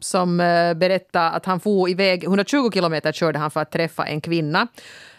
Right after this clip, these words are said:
Eh, första intrycket var horribelt. Innan jag ens hann säga hej så stack hon handen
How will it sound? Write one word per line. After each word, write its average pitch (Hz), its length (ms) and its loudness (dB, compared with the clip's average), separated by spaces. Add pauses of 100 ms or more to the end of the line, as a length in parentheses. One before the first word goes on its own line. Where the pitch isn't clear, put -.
(120)
Eh, 170 220 0
första 370 380 0
intrycket 226 400 0
var 185 120 2
horribelt. 185 720 0
Innan 208 240 2
jag 208 140 0
ens 220 200 0
hann 196 180 0
säga 185 260 0
hej 247 440 0
så - 140 -4
stack - 240 -2
hon 185 140 -2
handen 175 480 0